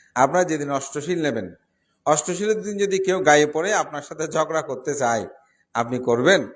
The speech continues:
বলবেন, "আমি আজকে অষ্টশীল নিয়েছি, আমি আজকে কোনোরূপ জায়গা, জমির মাপ, জোপ, ঝগড়া বিভেদ কোনো কিছুতে যাব না।" কেন?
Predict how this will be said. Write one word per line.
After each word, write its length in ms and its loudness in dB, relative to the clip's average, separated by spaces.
বলবেন, 220 -2
"আমি 200 0
আজকে 260 -4
অষ্টশীল 400 -6
নিয়েছি, 420 -4
আমি 240 -2
আজকে 340 -4
কোনোরূপ 420 -4
জায়গা, 400 0
জমির 340 -4
মাপ, 500 -2
জোপ, 420 -4
ঝগড়া 360 4
বিভেদ 340 -4
কোনো 200 -2
কিছুতে 340 -2
যাব 240 4
না।" 120 -8
কেন? 180 4